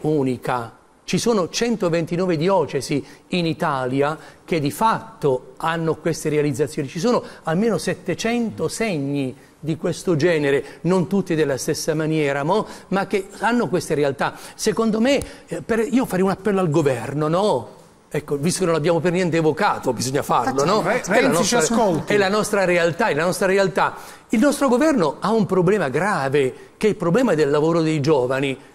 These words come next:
Speaker 1: Scusate, questo non è un esempio?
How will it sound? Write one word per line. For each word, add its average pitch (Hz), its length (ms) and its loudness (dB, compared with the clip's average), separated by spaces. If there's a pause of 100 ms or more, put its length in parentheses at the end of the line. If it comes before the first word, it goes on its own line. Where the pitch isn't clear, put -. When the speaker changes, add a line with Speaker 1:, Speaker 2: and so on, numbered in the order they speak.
(200)
Speaker 1:
Scusate, 139 800 -2 (500)
questo 202 580 0
non 180 180 0
è 180 40 -2
un 180 120 -2
esempio? 147 760 0